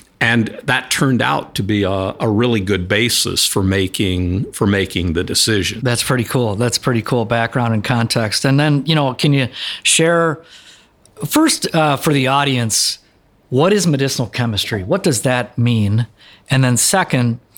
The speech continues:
Speaker 2: what was it like, you know, as you kinda charted your path in those early days at Lilly, and what led to your kind of first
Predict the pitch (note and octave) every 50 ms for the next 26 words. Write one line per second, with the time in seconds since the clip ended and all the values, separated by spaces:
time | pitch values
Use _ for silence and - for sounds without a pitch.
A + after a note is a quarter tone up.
0 | - - - - - - - _ _ _ _ - C#3 D3+ F3 F3+ A3 A#3 G3+ -
1 | E3+ C3 - C3 C3+ C3+ C3+ C#3+ - - - - - _ _ _ _ _ _ _
2 | - - C#3+ C3 B2+ B2 A#2+ A#2+ A#2 - _ _ - - - - - D3 C3+ B2
3 | A#2+ C3 C3 B2 A#2 A2 G#2+ - _ _ _ _ _ _ _ _ _ _ _ _
4 | _ _ _ _ _ _ _ _ _ _ _ - - - D#3+ B2+ A2+ - - -
5 | E3 D#3 D#3 D3 C3 C3 A#2+ B2 - - C#3 C#3 C#3 C#3 C3 B2 - - - -
6 | - D3 B2+ B2+ A#2+ A#2+ A2+ - D3 D3 D3+ D3 C3 A#2+ B2 A#2+ A#2 A#2 A2+ A2
7 | - - - - C3 B2 A2+ B2+ B2+ B2 A#2+ A#2+ A2+ A2+ A2+ G#2 G2+ - - -
8 | - - - - - - - - - - _ - - C#3 C#3 C3 C3 B2+ B2 A#2+
9 | A2+ - C3 D3+ E3 - C#3+ C#3 C#3+ C#3+ C#3 C3+ - C3+ C3 B2+ B2 A#2+ A#2 A2+
10 | G#2+ A2 - - C3+ B2 A2 - - - D3 C#3 B2+ - - - - -